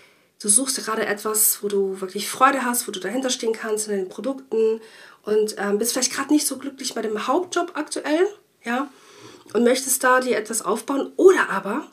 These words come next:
ist auch passiert, ähm, einige sagen sich auch, "Ja, bis zur Rente habe ich noch so und so viele Jahre, ich möchte schon meinen Lebensstil so ein bisschen behalten."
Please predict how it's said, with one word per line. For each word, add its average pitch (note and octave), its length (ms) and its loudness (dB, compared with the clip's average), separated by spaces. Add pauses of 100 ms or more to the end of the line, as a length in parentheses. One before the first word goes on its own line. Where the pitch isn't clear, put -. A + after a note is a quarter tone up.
(140)
ist - 140 -12
auch C4 100 -4
passiert, - 460 -4 (920)
ähm, C4 480 4
einige C#4+ 280 8
sagen C4 300 6
sich - 220 0
auch, F#3+ 280 4
"Ja, B3+ 300 6
bis D#4 220 0
zur B3+ 100 4
Rente C#4 260 4
habe C4+ 120 2
ich B3+ 60 -4
noch C4 80 0
so B3+ 120 0
und C4 100 0
so - 80 -6
viele A3 200 -4
Jahre, A#3+ 380 6
ich - 200 -6
möchte B3 380 -2
schon C4+ 280 0
meinen B3 120 -2
Lebensstil A#3+ 480 -6
so A3+ 100 -6
ein G#3+ 80 -6
bisschen A#3+ 260 0
behalten." A#3 600 -2